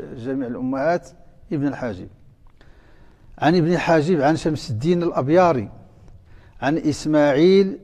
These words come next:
بن عوف، عن سند بن عنان شارح المدونة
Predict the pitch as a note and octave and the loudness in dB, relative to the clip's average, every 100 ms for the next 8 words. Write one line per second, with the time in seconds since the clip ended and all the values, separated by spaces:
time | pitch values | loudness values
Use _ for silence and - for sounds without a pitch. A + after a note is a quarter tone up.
0 | - B2+ D#3 D3+ D3 - - - - - | -10 -2 4 4 4 0 -14 -20 -20 -20
1 | - _ - - - A#2+ A3 G#3 - F#3+ | -20 _ -20 -16 -2 2 2 2 0 2
2 | A3 F#3+ E3+ D#3 C3+ B2 F#2 - - - | 0 -2 -2 -2 -2 -2 -6 -14 -20 -20
3 | - - - - - - B2+ C#3 B2 A2+ | -20 -20 -20 -20 -16 -8 -6 -4 -6 -6
4 | G2 F#2+ F#2+ | -8 -12 -16